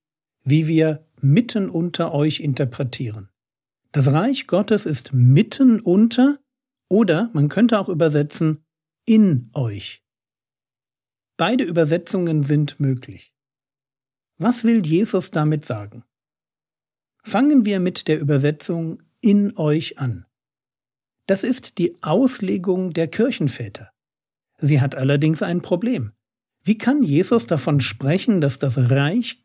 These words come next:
Gottes genau in den Menschen sein soll, die seine Feinde sind? Ich verstehe diesen Gedanken, aber ich frage mich, ob man nicht doch genau das so formulieren kann,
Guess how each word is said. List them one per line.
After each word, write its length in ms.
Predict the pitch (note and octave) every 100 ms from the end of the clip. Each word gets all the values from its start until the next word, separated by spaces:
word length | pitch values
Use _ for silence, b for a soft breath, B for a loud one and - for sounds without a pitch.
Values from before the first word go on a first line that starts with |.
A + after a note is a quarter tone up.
| -
Gottes 560 | F3 B3+ E3 E3+ - -
genau 480 | C#3+ C#3 F3 G#3+
in 360 | G#3+ D3 C#3+ B2+
den 360 | F3+ C#4 C4+ D3
Menschen 480 | B2 C3+ - D3+
sein 340 | C3+ C3+ C3+ C3+
soll, 380 | C#3 C#3 F3 - _ _
die 60 | D#3
seine 260 | C#3 A#2+ G#2+
Feinde 380 | F3 E3 B2
sind? 380 | G#2+ A2 E2+ - _ _ _ _ _ _ _ _ _ _ -
Ich 300 | F#3 - -
verstehe 540 | - F3+ - C#4 B3+
diesen 340 | D3 E3 D#3+ C#3+
Gedanken, 800 | C3 B2 F#3+ C4 C4 D3+ A3 - _ _ _ _
aber 200 | D#3 F3+
ich 140 | F#3+ -
frage 580 | - D#3 F3+ A3 A3
mich, 580 | A3+ D#3+ A3+ - - - -
ob 240 | E3 -
man 340 | F3 E3+ F3 -
nicht 420 | D#3 D3 - - -
doch 400 | C4 C4+ - -
genau 640 | D3+ D3+ D#3 A3 D4+ D#4
das 380 | - A3 A#3+ -
so 380 | D#3 C3 F#3+ C4+
formulieren 840 | - F3+ E3 D3+ F3+ A#3+ D#3 C3
kann, 480 | - C3+ E3 A#3